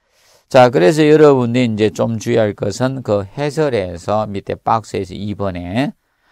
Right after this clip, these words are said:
방수 시공 직전의 바탕 상태 났죠. 그래서 건조를 전제한 방수는 함수 상태가 팔 프로입니다. 이게, 어, 십 프로에서 팔 프로로 바뀌었죠. 그리고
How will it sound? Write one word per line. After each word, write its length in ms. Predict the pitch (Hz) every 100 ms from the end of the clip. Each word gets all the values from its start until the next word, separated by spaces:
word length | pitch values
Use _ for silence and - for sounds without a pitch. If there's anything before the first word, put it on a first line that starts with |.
| _ -
방수 520 | 107 131 151 143 160
시공 360 | 131 139 123 110
직전의 400 | 98 123 117 95
바탕 360 | 127 - 113
상태 340 | 95 90 87 92
났죠. 380 | 90 - 131 156
그래서 220 | 110 104
건조를 640 | - 110 120 131 196 190
전제한 360 | 131 120 117 98
방수는 600 | 95 90 87 117 127 131 _ _ _
함수 380 | 120 123 113
상태가 380 | 113 104 95 98
팔 220 | - - 131
프로입니다. 720 | - 143 104 85 80 87 95 120 -
이게, 360 | 98 107 113 107 _ _ _ _
어, 260 | - 92 85
십 240 | - 131
프로에서 320 | - 139 113 98
팔 220 | 104 104
프로로 300 | - 101 90
바뀌었죠. 760 | 131 - 117 98 90 90 135 - _ _ _
그리고 420 | 98 95 240 247